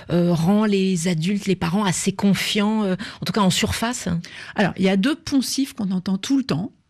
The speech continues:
Speaker 2: Vous avez sûrement, sûrement entendu des gens dire, « Les enfants, c'est comme des éponges, ils s'intègrent partout », ou, « Tant que les parents vont bien, les enfants iront bien ».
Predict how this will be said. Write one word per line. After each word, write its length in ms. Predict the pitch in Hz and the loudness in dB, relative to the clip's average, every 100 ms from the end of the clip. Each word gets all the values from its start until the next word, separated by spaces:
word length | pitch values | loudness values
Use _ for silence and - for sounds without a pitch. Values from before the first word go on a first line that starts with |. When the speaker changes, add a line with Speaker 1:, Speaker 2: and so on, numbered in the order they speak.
| _ | _
Speaker 2:
Vous 80 | 180 | -2
avez 200 | 180 175 | 2 2
sûrement, 640 | 170 - - 262 262 254 226 | 0 -2 0 2 2 2 -2
sûrement 280 | 262 240 | 0 0
entendu 300 | 240 220 202 | 0 -2 -2
des 120 | 220 208 | -2 -2
gens 140 | 202 | -2
dire, « 200 | 202 202 - - - - | -2 -6 -8 -20 -12 0
Les 220 | 220 226 | 0 2
enfants, 300 | 254 269 302 | 0 -2 -4
c'est 160 | 247 | -4
comme 280 | - - 302 | -4 -2 0
des 200 | 285 240 | 2 0
éponges, 420 | 240 - 247 240 185 _ - - | -2 -2 -2 -2 -4 _ -14 -6
ils 60 | 202 | -4
s'intègrent 480 | 202 175 196 185 | -2 -2 -2 -2
partout », 400 | 190 185 - 262 440 - - - - - | -2 -4 -2 0 0 -6 -18 -16 -14 0
ou, « 260 | 269 294 339 - _ | 2 2 0 -8 _
Tant 160 | 339 339 | -6 -4
que 100 | 320 | -4
les 60 | |
parents 280 | 302 262 262 | -2 0 0
vont 160 | 214 208 | 0 0
bien, 220 | 196 277 | 0 0
les 160 | 311 208 | 0 -2
enfants 280 | 202 294 | -2 0
iront 240 | 277 214 202 | 0 2 0
bien ». 200 | 175 | -2